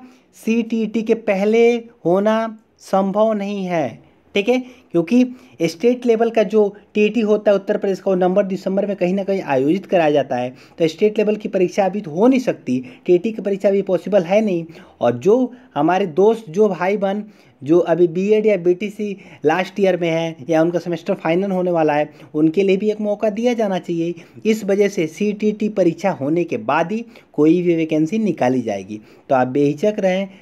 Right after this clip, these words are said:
तैयारी करते रहें, बिल्कुल भी निश्चिंत रहें, ठीक है। कोई भी परीक्षा अगर शिक्षक भर्ती होती है तो सीटीटी के बाद ही आयोजित की जाएगी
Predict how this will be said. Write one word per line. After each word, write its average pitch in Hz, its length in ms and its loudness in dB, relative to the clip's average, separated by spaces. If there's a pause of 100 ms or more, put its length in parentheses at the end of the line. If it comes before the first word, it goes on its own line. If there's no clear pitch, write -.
तैयारी 151 280 2
करते 175 340 -2
रहें, 185 280 0 (260)
बिल्कुल 156 260 0
भी 190 60 0
निश्चिंत 185 440 -2
रहें, 170 220 -4 (260)
ठीक 196 160 -4
है। 254 160 -2 (300)
कोई 160 200 4
भी 190 120 0
परीक्षा 175 420 -2
अगर 165 140 -2
शिक्षक - 300 -8
भर्ती 180 260 -2
होती 180 360 -2
है 185 180 0 (340)
तो 233 160 2
सीटीटी 156 540 0
के 208 100 -2
बाद 135 320 -2
ही 196 120 -2 (100)
आयोजित 135 520 -2
की 131 220 -2
जाएगी 107 500 -10